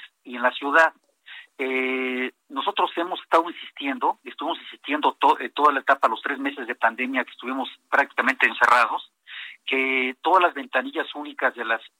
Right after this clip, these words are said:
alcaldías abrieran la posibilidad para recibir papeles, documentos, y una vez que se, que pasáramos a color naranja, todas las empresas tuvieran la posibilidad de arrancar simultáneamente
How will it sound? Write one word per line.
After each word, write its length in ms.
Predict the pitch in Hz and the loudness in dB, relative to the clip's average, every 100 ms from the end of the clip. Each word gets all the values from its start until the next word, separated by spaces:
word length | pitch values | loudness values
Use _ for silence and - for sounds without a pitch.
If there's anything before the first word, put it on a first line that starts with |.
| _ - | _ -8
alcaldías 680 | 120 113 117 131 139 139 - _ - - - | -6 -4 -6 -2 2 2 0 _ -20 -20 2
abrieran 640 | - 135 151 208 175 151 | 2 2 -2 2 4 4
la 80 | 143 | 2
posibilidad 760 | 131 123 - 120 120 123 131 - _ - | -2 -4 -12 -14 -8 4 4 4 _ -2
para 260 | 127 127 | 4 4
recibir 440 | 123 117 127 135 170 | 4 0 -14 -10 2
papeles, 580 | - - 143 151 147 - | 4 4 2 -4 -4 -8
documentos, 720 | - 123 139 139 - 165 - - - - | -10 -6 -4 -4 -4 -6 -8 -20 -18 -6
y 100 | 151 | 0
una 180 | - 190 | 4 4
vez 200 | 175 175 - | 2 -6 -10
que 100 | 131 123 | -8 -6
se, 320 | 131 123 117 _ _ - _ - | -4 -4 -6 _ _ -20 _ -8
que 140 | 131 | -4
pasáramos 600 | 131 127 165 175 170 147 | 0 2 6 6 6 0
a 100 | 127 | 2
color 340 | - 120 143 156 | 2 4 4 4
naranja, 480 | 147 143 143 143 - _ - _ _ | 6 4 2 -4 -4 _ -20 _ _
todas 280 | - 202 185 | 4 6 6
las 140 | 156 | 2
empresas 500 | 139 127 156 - 160 | -4 -8 -8 -6 -8
tuvieran 380 | - 123 139 151 | -8 -12 -4 -2
la 80 | 131 | -2
posibilidad 680 | - 117 117 113 117 139 147 _ | -4 -14 -14 -10 2 4 4 _
de 140 | 123 131 | 2 2
arrancar 500 | 123 123 139 165 - | 4 0 4 2 2
simultáneamente 1000 | 139 131 - 143 147 135 127 120 160 | -10 -8 -2 -2 -2 -6 -6 -10 -14